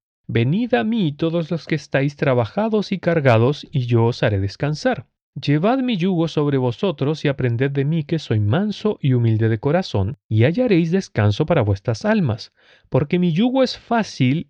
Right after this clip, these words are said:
y ligera mi carga". Mateo capítulo once, versículos veintiocho al treinta. Dietrich Bonhoeffer, en su libro El costo del discipulado, dijo:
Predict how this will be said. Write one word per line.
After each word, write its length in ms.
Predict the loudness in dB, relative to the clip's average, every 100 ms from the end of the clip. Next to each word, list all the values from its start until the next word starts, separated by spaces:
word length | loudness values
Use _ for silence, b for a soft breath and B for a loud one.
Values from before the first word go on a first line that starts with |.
| _
y 120 | -4
ligera 440 | -2 -2 0 2
mi 140 | 2 0
carga". 520 | -2 -2 0 -2 -8 _ _ _
Mateo 440 | -4 0 4 4
capítulo 480 | 2 -2 -2 0 0
once, 340 | 2 0 0 -2
versículos 640 | -2 -4 -2 0 0 -2
veintiocho 680 | -2 -2 0 -2 0 -4 -4
al 180 | -4 -2
treinta. 640 | 0 0 0 -4 -14 -20 _ _ _ -6
Dietrich 440 | -4 -2 -4 -2
Bonhoeffer, 720 | -2 -2 0 0 2 2 2
en 140 | -2 0
su 140 | 2
libro 440 | 2 2 2 2 2
El 180 | -2
costo 360 | -2 -4 0 0
del 120 | 0
discipulado, 680 | 0 -2 -2 2 2 2 2
dijo: 480 | 0 -2 -4 -10 -10